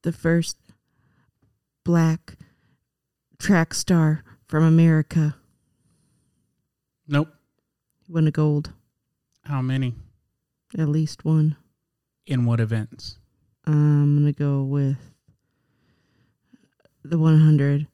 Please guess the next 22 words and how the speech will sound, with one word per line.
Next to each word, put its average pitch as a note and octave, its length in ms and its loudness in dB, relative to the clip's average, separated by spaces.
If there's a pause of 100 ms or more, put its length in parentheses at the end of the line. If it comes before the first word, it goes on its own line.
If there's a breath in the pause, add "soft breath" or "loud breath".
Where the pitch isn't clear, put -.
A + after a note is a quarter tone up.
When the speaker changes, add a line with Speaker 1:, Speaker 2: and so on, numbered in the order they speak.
(1300)
Speaker 1:
the D#3+ 120 -6
four D3+ 320 0
hundred, C#3 520 0 (680)
and C#3+ 720 0 (1600)
two D#3 180 -4
fifty - 320 -8
hurdles. - 560 -14 (1800)
Speaker 2:
Two C#3+ 180 -4
fifty F#3 540 -6
hurdles? C4 760 -10
Speaker 1:
Isn't A3 160 0
it A#3+ 100 -2
two B3 140 -8
fifty B3 300 -6
or - 20 0
is F3 80 -2
it E3 60 -4
one D#3 160 0
fifty? D3 380 -10 (100)
One D3+ 160 -4
fifty - 260 -16
hurdles. D3+ 480 -12